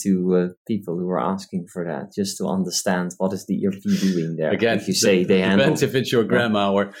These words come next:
Speaker 2: or, uh, or a
Speaker 1: <laughs>
Speaker 2: B two B sales professional, but, right, E R P
Speaker 1: Yeah.
Speaker 2: stands for, uh, Enterprise Resource Planning. So for people that don't know, I just say the E R P is a s-, is a software package or software program or a product,
Speaker 1: Mm-hmm.
Speaker 2: whatever. It's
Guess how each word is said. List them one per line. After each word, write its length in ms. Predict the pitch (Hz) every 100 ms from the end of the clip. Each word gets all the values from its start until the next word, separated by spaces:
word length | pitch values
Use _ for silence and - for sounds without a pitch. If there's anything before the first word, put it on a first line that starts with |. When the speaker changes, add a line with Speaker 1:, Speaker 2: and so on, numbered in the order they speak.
| - - 104
Speaker 2:
or, 100 | 110
uh, 480 | 110 104 104 -
or 120 | 123 117
a 20 |
Speaker 1:
<laughs> 60 |
Speaker 2:
B 100 | 160
two 80 | 139
B 100 | 113
sales 300 | 107 156 170
professional, 480 | 131 123 104 110 95
but, 240 | 110 101 - - -
right, 220 | 117 117
E 100 | 156
R 120 | 156 113 104
P 180 | 143 135
Speaker 1:
Yeah. 100 | - -
Speaker 2:
stands 240 | 127 113
for, 260 | - 113 110
uh, 180 | 110 113
Enterprise 420 | 120 117 123 110
Resource 360 | 110 117 120 -
Planning. 300 | 113 110 107
So 340 | 113 107 104 - _ _
for 100 | 139
people 200 | 156 175
that 120 | 127
don't 220 | 95 110 143
know, 380 | 147 165 160 - _ _ -
I 60 | 113
just 180 | 127
say 320 | 127 113 117 -
the 80 | 127 147
E 20 |
R 100 | 127
P 200 | 151 147
is 80 | 113
a 60 | 117
s-, 120 | -
is 160 | 117 107
a 40 |
software 480 | - 120 113 113 101 -
package 400 | 101 113 104 110
or 120 | 98
software 460 | 117 98 107 95 - _ _ _ -
program 520 | 120 104 107 104 98
or 160 | 92
a 80 | 95
product, 380 | 110 110 101 101
Speaker 1:
Mm-hmm. 100 | 101
Speaker 2:
whatever. 440 | 101 98 95 123 _ _ -
It's 160 | 104